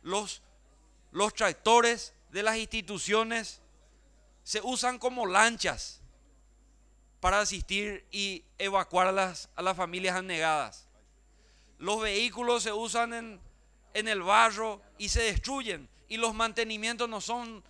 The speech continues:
no son cada cinco mil kilómetros o de manera trimestral, sino que por cada evento se viene haciéndole mantenimiento, cambio de aceite, y ahí purula combustible.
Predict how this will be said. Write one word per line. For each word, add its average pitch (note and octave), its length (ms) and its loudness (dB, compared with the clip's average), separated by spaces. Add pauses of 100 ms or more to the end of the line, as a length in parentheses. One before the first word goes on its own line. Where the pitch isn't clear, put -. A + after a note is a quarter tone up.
(220)
no G3 160 -6
son B3 220 -2
cada A3+ 260 4
cinco G#3+ 360 -2
mil G#3 200 -6
kilómetros G3 680 -4 (180)
o G3 160 -6 (160)
de F#3 140 -4
manera F#3+ 360 -2
trimestral, E3+ 680 -2 (220)
sino F#3+ 280 -6
que F#3+ 120 -6
por F3+ 220 -4
cada G3+ 300 2
evento F3 560 -2 (520)
se F3+ 180 -4
viene F3+ 540 -2 (420)
haciéndole F#3+ 520 -2
mantenimiento, F#3+ 840 -4
cambio F3+ 280 -4
de E3+ 40 -2
aceite, F#3 380 -4
y F#3 80 -6
ahí F#3 80 -4
purula F3+ 400 -4
combustible. F3+ 920 -6